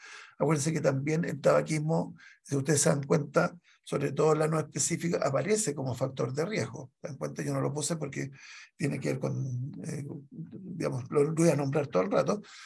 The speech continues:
pero tiene que ver con factor de riesgo. No es el factor de riesgo más importante, pero es un factor de riesgo, ¿ya?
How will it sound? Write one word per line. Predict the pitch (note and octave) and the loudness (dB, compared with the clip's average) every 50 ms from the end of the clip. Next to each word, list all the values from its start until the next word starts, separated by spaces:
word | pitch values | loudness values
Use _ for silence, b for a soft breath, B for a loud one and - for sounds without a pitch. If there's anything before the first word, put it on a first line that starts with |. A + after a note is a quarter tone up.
| B B B | B B B
pero | _ - - C3+ | _ -6 -6 -4
tiene | - A#3+ C#4 - B2+ - | 2 2 2 2 2 -2
que | B2+ A2 | -2 -4
ver | A2 | -4
con | - A#2 A2 | -4 -10 -6
factor | - A2+ A2+ - A#2 - C3+ | -6 -8 -6 -6 -8 -8 -6
de | - - | -6 -8
riesgo. | - - - - | -8 -6 -2 2
No | E3 F3 | 4 4
es | E3+ | 4
el | F3 | 2
factor | - E3+ C3+ - D3+ C#3+ | -2 -4 0 -2 -2 0
de | D3 D3 | 0 -2
riesgo | C#3 D3+ D3+ D3+ C#3 | -2 -2 -2 -2 0
más | C#3 C#3+ C#3+ | 0 0 -2
importante, | C3+ C#3 C#3 C3+ - - A#3+ D3+ B2 C3 | -2 -4 -6 -8 -4 -4 -4 -4 -4 -6
pero | C#3 C3+ B2+ - | -6 -4 0 2
es | C3+ E3 D#3+ C#3 | 2 2 2 0
un | B2+ - | -4 -4
factor | A2 A2 A2 - - - - | -6 -8 -6 -8 -8 -8 -6
de | - - | -10 -10
riesgo, | - - - A#2 - - - _ _ | -10 -12 -14 -16 -18 -18 -20 _ _
¿ya? | - - F#3+ B3 C4+ - | -4 0 0 0 0 -2